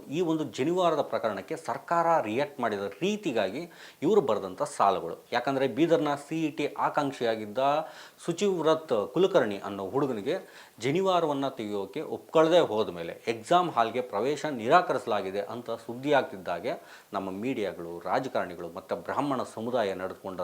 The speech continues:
ರೀತಿ, ಸರ್ಕಾರ ಅದೆಷ್ಟು ಸ್ಪೀಡ್ ಆಗಿ ಅಧಿಕಾರಿಗಳ ವಿರುದ್ಧ ಕ್ರಮ ಕೈಗೊಳ್ತು ಅನ್ನೋದನ್ನ ನೋಡಿದ ಮೇಲೆ ಜಾತಿ ಧರ್ಮಗಳ ಆಚೆಗೆ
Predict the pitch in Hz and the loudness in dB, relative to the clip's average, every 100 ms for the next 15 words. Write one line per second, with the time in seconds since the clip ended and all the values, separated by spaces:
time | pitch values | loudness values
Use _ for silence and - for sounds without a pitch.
0 | 101 139 180 - 170 - - 135 - 175 | -4 -4 -4 -8 -10 -12 0 0 6 8
1 | 165 151 - 165 170 - 240 - 185 170 | 10 8 6 4 2 2 0 2 4 6
2 | 151 135 156 160 113 120 135 113 107 113 | 8 6 4 2 0 2 2 4 0 -2
3 | 117 104 131 139 - - - 113 175 185 | -4 -2 -2 -2 -10 -12 -2 4 6 6
4 | 120 98 95 90 98 - 107 107 104 101 | 2 0 -4 -4 -6 -4 -4 -4 -6 -8
5 | 95 101 156 190 117 90 82 - - 110 | -6 2 6 6 2 -6 -12 -14 -16 -12
6 | 101 135 170 - 185 156 104 117 123 120 | 4 6 6 2 -2 -2 0 0 0 2
7 | 113 - 120 170 - - | 2 2 4 4 2 -8